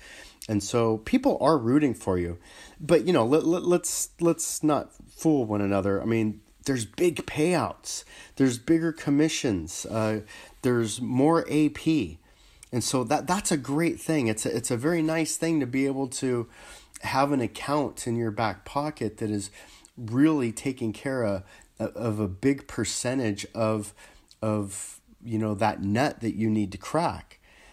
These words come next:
Uh, they may not be easy to get. They, they, uh, they may take a long time, but one of the other great rewards is they're hard to steal.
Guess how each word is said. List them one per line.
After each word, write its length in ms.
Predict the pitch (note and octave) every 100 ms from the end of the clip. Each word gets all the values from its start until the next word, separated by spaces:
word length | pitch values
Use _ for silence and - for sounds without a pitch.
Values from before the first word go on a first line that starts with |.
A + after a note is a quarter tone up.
| -
Uh, 140 | A#2+ A2
they 220 | G2+ B2+
may 180 | C3 C#3
not 240 | E3 E3+ C#3+
be 120 | E3
easy 400 | C#3 C#3 D3 D#3+
to 80 | D#3+
get. 420 | B2+ G#2 G#2 -
They, 220 | A2+ G#2+
they, 380 | F#2 A2 G#2+ G#2 - - _ -
uh, 280 | G#2 G2+
they 180 | F#2 G#2+
may 360 | A2+ B2 B2+ B2
take 280 | B2 D3 C#3
a 60 |
long 260 | B2 B2 A#2
time, 420 | - C#3+ D3+ C3+
but 280 | A2+ G#2 -
one 360 | B2+ G#2+ B2
of 60 | C3
the 140 | A#2
other 180 | A#2+ D#3
great 280 | A#2 A#2 A2
rewards 480 | A2+ G#2+ G#2+ A2 A2
is 180 | G#2+ F#2 - - -
they're 120 | - E3+
hard 320 | - D#3+ F3+
to 60 | F3
steal. 580 | - - G3+ A3 E2